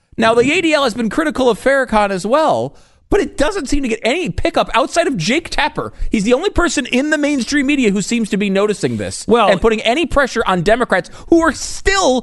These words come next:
Speaker 1: to this day, meeting with Farrakhan.
Speaker 2: Well, what's, what's good about this, Stu,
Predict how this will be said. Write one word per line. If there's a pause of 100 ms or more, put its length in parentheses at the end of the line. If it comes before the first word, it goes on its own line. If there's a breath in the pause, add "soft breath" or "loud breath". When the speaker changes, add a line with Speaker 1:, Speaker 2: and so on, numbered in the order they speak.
(160 loud breath)
Speaker 1:
to
this
day, (160 loud breath)
meeting
with
Farrakhan.
Speaker 2:
Well,
what's,
what's
good
about
this,
Stu,